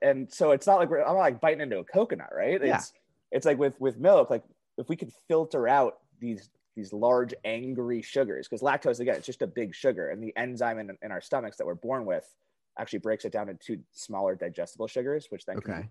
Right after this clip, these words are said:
Speaker 1: be absorbed into our stomachs.
Speaker 2: Yeah.
Speaker 1: And, you know, if you have this large sugar that your stomach can't absorb, then it's gonna cause you pain. Like, it can cause discomfort. It can cause,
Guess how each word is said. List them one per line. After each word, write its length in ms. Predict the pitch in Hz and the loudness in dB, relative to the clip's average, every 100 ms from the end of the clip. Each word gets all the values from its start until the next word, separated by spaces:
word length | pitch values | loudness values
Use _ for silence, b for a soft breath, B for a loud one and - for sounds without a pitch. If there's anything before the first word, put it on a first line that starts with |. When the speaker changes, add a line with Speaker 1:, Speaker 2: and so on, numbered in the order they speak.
| - | -12
Speaker 1:
be 100 | 101 | -10
absorbed 340 | 87 98 87 | -6 -6 -6
into 140 | 92 90 | -10 -10
our 100 | 85 | -10
stomachs. 480 | - 87 156 - - - | -10 -8 -8 -8 -20 -12
Speaker 2:
Yeah. 260 | 113 95 76 _ _ | -8 -8 -10 _ _
Speaker 1:
And, 440 | 127 123 110 104 - - - | -2 0 -2 -8 -14 -18 -8
you 60 | |
know, 100 | 143 | -4
if 100 | 107 | -4
you 80 | 120 | -4
have 200 | 113 131 | -2 0
this 180 | 123 - | -2 -4
large 300 | 110 113 98 | -2 -2 -2
sugar 200 | 160 143 | -2 -2
that 100 | 113 | -2
your 80 | 98 | -4
stomach 280 | - 117 - | -6 -8 -8
can't 120 | 110 | -8
absorb, 460 | 90 107 139 101 - | -8 -4 0 -2 -4
then 180 | 101 82 _ _ | -10 -10 _ _
it's 100 | - | -6
gonna 160 | 175 | -6
cause 320 | - 143 135 | -6 -6 -4
you 80 | 90 - - | -6 -16 -14
pain. 200 | 135 - _ | -14 -14 _
Like, 100 | 95 | -16
it 80 | 101 | -12
can 120 | 101 | -12
cause 320 | 98 117 110 101 | -8 -4 -4 -4
discomfort. 500 | - - 139 101 80 | -10 -6 -4 -4 -8
It 60 | |
can 120 | - | -10
cause, 340 | 110 104 92 | -8 -6 -6